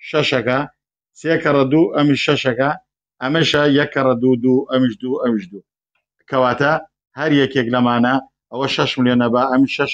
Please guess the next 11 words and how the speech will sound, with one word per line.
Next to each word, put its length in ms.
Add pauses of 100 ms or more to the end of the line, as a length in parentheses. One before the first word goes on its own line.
ملیۆن، 260
ئەویش 260
دوو 140
ملیۆن، 240 (440)
ئەوانە 360 (200)
دوو 160
ملیۆن. 240 (420)
ئەمە 260
شەش 220
شێوازی 500
دابەشکردنی، 720